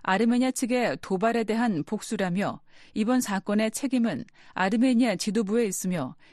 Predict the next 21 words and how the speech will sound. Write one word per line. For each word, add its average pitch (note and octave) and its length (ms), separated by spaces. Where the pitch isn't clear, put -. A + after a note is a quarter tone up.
향후 C4 320
도발 F#3+ 300
시 F3 320
더 E3+ 200
심각한 A#3+ 580
대응에 G3 380
직면하게 A3 520
될 F3 140
것이라고 F3 640
경고했습니다. D#3+ 840
양국은 A#3 360
지난해 B3 480
구월 G#3+ 460
아제르바이잔 A#3+ 720
영토 G#3 380
내 A#3 220
아르메니아 A3+ 640
분리주의 A3+ 640
자치 G3 320
세력이 G#3+ 360
운영해온 G3 640